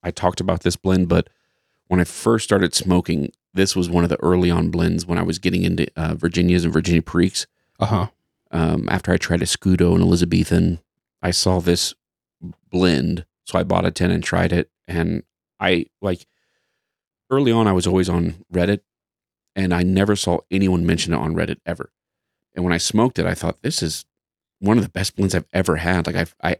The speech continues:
Speaker 1: absolutely loved it.
Speaker 2: It's incredible.
Speaker 1: It is incredible. And, um, but for some reason, I guess it wasn't selling, so they quit making it. Or, I mean, one of the ingredients might have,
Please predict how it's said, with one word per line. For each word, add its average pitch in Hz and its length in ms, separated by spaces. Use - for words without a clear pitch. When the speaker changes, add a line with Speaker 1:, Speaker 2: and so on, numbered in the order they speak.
Speaker 1:
absolutely 95 580
loved 85 280
it. - 180
Speaker 2:
It's - 140
incredible. 123 640
Speaker 1:
It 101 200
is 95 160
incredible. 90 720
And, 87 320
um, 82 540
but 87 220
for 87 140
some 92 280
reason, 104 460
I 90 100
guess 90 200
it - 80
wasn't 98 300
selling, 95 420
so 87 440
they 92 200
quit - 260
making 104 260
it. 82 180
Or, 127 260
I 190 60
mean, 214 160
one 233 100
of 202 60
the 117 80
ingredients 90 420
might 87 140
have, 85 120